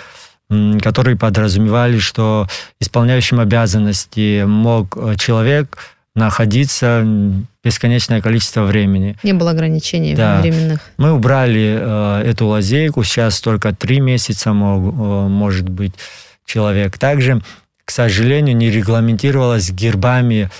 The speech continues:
Speaker 1: э, столицы и всех других городов.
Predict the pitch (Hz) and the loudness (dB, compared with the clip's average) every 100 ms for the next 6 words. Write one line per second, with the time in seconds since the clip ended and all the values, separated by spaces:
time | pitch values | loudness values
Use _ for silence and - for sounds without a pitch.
0 | - _ - 104 104 101 98 98 95 101 | -20 _ -6 -2 0 0 0 0 -2 -6
1 | - 101 - 113 113 165 156 - 123 120 | -10 -10 -6 0 2 2 0 0 2 2
2 | 113 107 - 123 95 104 98 117 - - | 2 0 0 0 0 0 0 0 -2 -4
3 | 101 101 98 156 175 | -2 0 0 0 -2